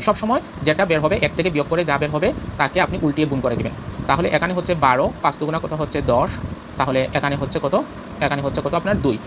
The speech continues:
তাহলে বালতির ওজন কয় কেজি হয়ে গেল? দুই কেজি হয়ে গেছে, ঠিক আছে? খুব দ্রুত কিন্তু করা যাবে। তাহলে আমি আবার বলি, প্রথমে আপনারা এই সম্পূর্ণ অংশটা লিখবেন, তারপরে এই দুই ওজন বিয়োগ করে বসাবেন,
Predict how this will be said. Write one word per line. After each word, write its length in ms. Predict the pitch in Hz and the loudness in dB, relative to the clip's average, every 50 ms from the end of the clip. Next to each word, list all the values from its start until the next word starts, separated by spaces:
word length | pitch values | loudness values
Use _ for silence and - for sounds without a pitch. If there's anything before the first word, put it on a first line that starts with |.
| - - - | -12 -6 -2
তাহলে 160 | 139 139 143 | 0 2 4
বালতির 320 | 131 143 139 143 - 175 - | 4 4 4 4 0 -2 -2
ওজন 200 | 143 143 160 160 | 0 -2 -2 0
কয় 140 | - 139 139 | 0 0 0
কেজি 160 | 147 147 160 | 0 -2 0
হয়ে 140 | 156 156 165 | 0 2 2
গেল? 140 | 190 294 | 2 0
দুই 180 | 302 151 147 143 | 0 2 0 0
কেজি 180 | - 143 127 127 | 0 0 0 0
হয়ে 140 | 123 117 | 0 -2
গেছে, 180 | 113 113 - 127 - - | -2 -2 -4 -4 -2 0
ঠিক 100 | 196 262 | 0 0
আছে? 120 | - - - - | 0 -2 -2 -2
খুব 100 | 233 190 135 | -4 -2 0
দ্রুত 200 | 151 151 147 180 | 0 0 2 0
কিন্তু 180 | 180 185 220 | 0 0 2
করা 180 | 220 156 139 123 | 4 4 4 4
যাবে। 160 | 113 - 113 - - - - - | 0 -2 -8 -10 -10 -10 -6 -2
তাহলে 200 | 135 139 160 175 | -2 2 2 2
আমি 120 | 160 175 | 2 4
আবার 180 | 180 156 165 175 | 4 4 4 4
বলি, 160 | 170 185 254 294 | 2 0 0 0
প্রথমে 260 | - 160 151 170 180 170 | -2 -2 0 0 0 0
আপনারা 240 | - - 156 165 | 0 0 0 0
এই 80 | 180 160 | 0 0
সম্পূর্ণ 320 | - - 147 139 151 151 | 0 -2 -2 0 0 0
অংশটা 260 | 156 156 151 160 147 151 | 0 0 0 0 2 2
লিখবেন, 280 | 143 139 - 160 147 - - - - - - | 0 0 0 -2 -2 -2 -8 -10 -12 -4 -2
তারপরে 280 | 143 143 151 160 208 262 - - - - - | 0 2 2 2 2 0 -2 -8 -8 0 0
এই 100 | 156 180 135 123 | 2 0 2 2
দুই 200 | 151 151 185 208 - - | 2 2 2 2 2 2
ওজন 260 | 151 147 160 185 196 | 2 2 2 -2 -2
বিয়োগ 240 | 147 139 151 160 - - - | 2 2 2 2 2 0 -2
করে 160 | 190 190 185 | 0 2 2
বসাবেন, 340 | 156 143 - 175 175 214 | 0 2 2 2 2 2